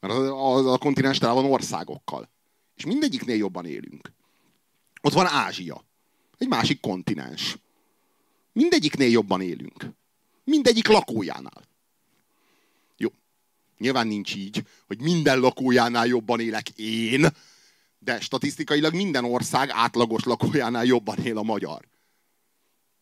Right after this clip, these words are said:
Latin Amerika. Szubkontinens. Mindenkinél jobban élünk. Minden országnál.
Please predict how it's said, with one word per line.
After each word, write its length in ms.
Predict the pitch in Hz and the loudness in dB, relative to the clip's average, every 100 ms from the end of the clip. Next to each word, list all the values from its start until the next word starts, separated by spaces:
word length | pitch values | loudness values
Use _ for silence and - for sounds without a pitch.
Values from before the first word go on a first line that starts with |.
| _ _ _ _ _ _ _ - | _ _ _ _ _ _ _ -4
Latin 300 | 175 151 101 | -2 0 -2
Amerika. 480 | 87 - - - _ _ _ _ _ _ _ _ _ _ _ _ _ _ _ _ _ _ _ _ _ - | -4 -12 -16 -20 _ _ _ _ _ _ _ _ _ _ _ _ _ _ _ _ _ _ _ _ _ -8
Szubkontinens. 880 | 156 143 113 98 87 55 - - - _ _ _ _ _ _ _ _ _ _ _ _ _ | -4 -4 -6 -12 -14 -18 -18 -18 -20 _ _ _ _ _ _ _ _ _ _ _ _ _
Mindenkinél 680 | 208 139 101 85 - 98 90 | -2 -2 -2 -6 -10 -10 -8
jobban 320 | 98 - 71 | -8 -8 -12
élünk. 440 | 67 - 69 - - - _ _ _ | -12 -14 -16 -16 -20 -20 _ _ _
Minden 300 | 156 123 98 | -6 -4 -4
országnál. 580 | 85 - - - - - | -8 -12 -14 -16 -20 -20